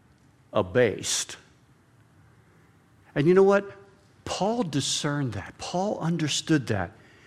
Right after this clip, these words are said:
He discerned the temptations that come with abounding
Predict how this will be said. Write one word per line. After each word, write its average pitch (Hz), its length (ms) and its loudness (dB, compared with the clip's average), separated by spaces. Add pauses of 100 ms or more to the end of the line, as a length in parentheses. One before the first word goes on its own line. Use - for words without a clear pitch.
(240)
He 254 160 6
discerned 208 680 2 (280)
the 156 60 6
temptations 165 840 4
that 131 140 -2
come 175 320 0
with 139 160 0
abounding 127 540 2